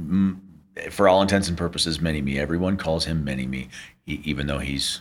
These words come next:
larger than I am. Um,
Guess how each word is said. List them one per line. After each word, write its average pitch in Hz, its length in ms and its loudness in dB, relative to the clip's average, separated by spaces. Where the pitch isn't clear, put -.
larger 71 340 0
than 60 120 -10
I 60 140 -6
am. 55 200 -12
Um, 71 500 0